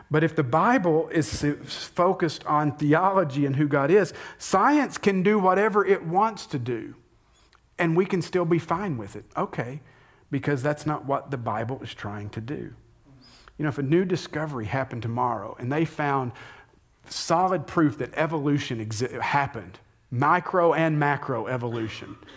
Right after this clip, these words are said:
I think we could preach this same message today. Nothing would have to change because this message isn't built on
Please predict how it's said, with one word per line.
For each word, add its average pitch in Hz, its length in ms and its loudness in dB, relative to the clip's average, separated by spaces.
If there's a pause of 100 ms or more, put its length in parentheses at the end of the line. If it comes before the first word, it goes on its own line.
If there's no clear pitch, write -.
(480)
I 139 140 2
think 147 300 -4
we 139 100 -2
could 127 180 -8
preach 123 280 -6
this 120 140 -8
same 120 300 -6
message 110 440 -8
today. 110 340 -14 (840)
Nothing 156 480 0
would 151 120 -2
have - 280 -4
to 143 60 -10
change 147 640 -10 (640)
because 143 300 -2
this 160 240 -4
message 165 460 -4
isn't 143 320 -4
built 170 260 -4
on 123 320 -4